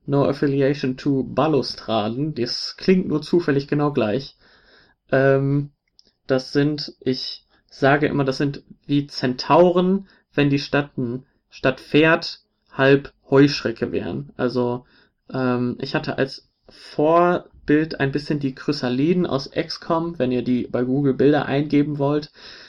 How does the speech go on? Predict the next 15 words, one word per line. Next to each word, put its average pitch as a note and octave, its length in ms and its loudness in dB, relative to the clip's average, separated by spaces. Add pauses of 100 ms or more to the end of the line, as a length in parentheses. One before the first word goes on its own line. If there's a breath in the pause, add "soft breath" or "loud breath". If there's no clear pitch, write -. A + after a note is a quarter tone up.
(200 loud breath)
Äh, - 120 -6
aber C3 800 2 (100)
nicht F3 260 0
ganz F3 260 0
so, D#3+ 420 0
nicht C#3+ 180 -6
ganz D3+ 140 -2
so C#3+ 140 2
böse C3+ 340 6
aussehen, B2 320 -2
sondern A#2+ 260 -4
schon B2+ 220 -4
so A#2+ 80 -4
ein A2+ 80 -4
bisschen A2 460 -6